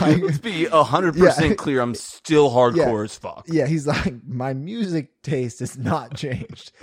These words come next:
Speaker 1: But, like, Satan isn't that cool.
Speaker 2: Maybe there's a bit to this God stuff. He can
Speaker 1: Uh,
Speaker 2: rock heavy too.
Speaker 1: <laughs> Yeah. Maybe Christian rap?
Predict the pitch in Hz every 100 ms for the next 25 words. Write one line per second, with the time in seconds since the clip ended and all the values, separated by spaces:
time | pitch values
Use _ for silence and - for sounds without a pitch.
0 | - - 185 160 165 143 - _ _ _
1 | _ _ _ _ _ - 277 220 190 180
2 | 165 - 208 151 - _ _ _ _ 339
3 | 349 349 370 339 339 381 - 359 370 330
4 | 381 370 370 - - - _ _ _ _
5 | 302 311 427 311 330 359 339 359 349 330
6 | 370 302 - - 220 - - - - _
7 | 185 240 262 226 - _ _ _ _ -
8 | 127 - 170 185 185 -